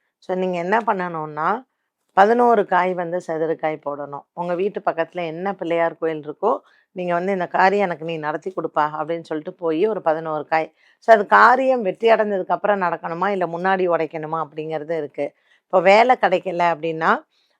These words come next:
ஆ, நீங்க விநாயகர் கோயிலுக்கு போயிட்டு பதினோரு சுத்து சுத்துங்க, பதினோரு நாள்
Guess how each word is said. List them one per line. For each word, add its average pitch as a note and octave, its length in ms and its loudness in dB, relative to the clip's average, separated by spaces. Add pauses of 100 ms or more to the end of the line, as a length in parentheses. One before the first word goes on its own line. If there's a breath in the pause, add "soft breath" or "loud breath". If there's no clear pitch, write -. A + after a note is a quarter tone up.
ஆ, E3+ 180 2
நீங்க F3+ 240 -2
விநாயகர் G3+ 540 2
கோயிலுக்கு F3 300 -2
போயிட்டு F3+ 260 0
பதினோரு F#3+ 560 2
சுத்து F3+ 280 -4
சுத்துங்க, E3+ 360 -6
பதினோரு D#3+ 520 -2
நாள் E3 240 -4